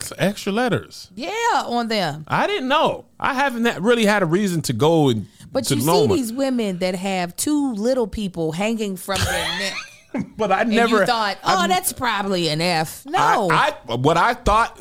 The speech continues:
Speaker 1: they was, like, pants. I thought it was, like, thirty-six, thirty-eight, forty, forty-two, forty-four,
Speaker 2: Yeah,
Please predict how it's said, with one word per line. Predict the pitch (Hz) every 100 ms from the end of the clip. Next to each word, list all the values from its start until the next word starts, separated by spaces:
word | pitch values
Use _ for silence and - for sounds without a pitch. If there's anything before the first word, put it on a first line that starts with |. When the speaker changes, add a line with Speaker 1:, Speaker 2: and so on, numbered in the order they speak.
| 127
Speaker 1:
they | 156
was, | 165 127
like, | 131 113 -
pants. | 151 175 202 - - - _ -
I | 151
thought | 170 147
it |
was, | 117
like, | 98
thirty-six, | 110 104 - 185 -
thirty-eight, | 101 95 131 139 -
forty, | 113 123 123
forty-two, | 107 98 - 131
forty-four, | 113 98 95 98 104
Speaker 2:
Yeah, | 104